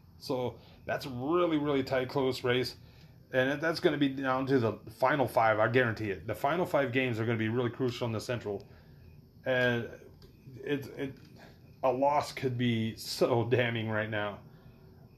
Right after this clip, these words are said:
That's how close this, that, that this race is. You know, you, you can't, you can't lose. And the West is a little bit different. Athlete, the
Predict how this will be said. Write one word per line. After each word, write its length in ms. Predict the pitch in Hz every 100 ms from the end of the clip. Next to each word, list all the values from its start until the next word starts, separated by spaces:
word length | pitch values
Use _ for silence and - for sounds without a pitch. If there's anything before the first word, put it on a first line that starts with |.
| - -
That's 200 | 127 135
how 180 | 135 120
close 320 | 113 131 117
this, 240 | 117 104 -
that, 300 | 120 117 120
that 220 | 117 107
this 240 | 120 -
race 240 | 123 113 -
is. 260 | 110 101 - - - - - -
You 120 | 120
know, 120 | 113
you, 200 | 113 110 -
you 160 | 123 120
can't, 340 | 120 156 147
you 160 | 139 123
can't 280 | 156 170 143
lose. 360 | 135 107 92 - - - - - - -
And 80 | 120
the 60 | 127
West 240 | 175 -
is 60 | 165
a 20 |
little 180 | 160 160
bit 240 | 147 135
different. 420 | 151 147 147 131 - - -
Athlete, 680 | 131 139 156 147 123 -
the 260 | 123 113 107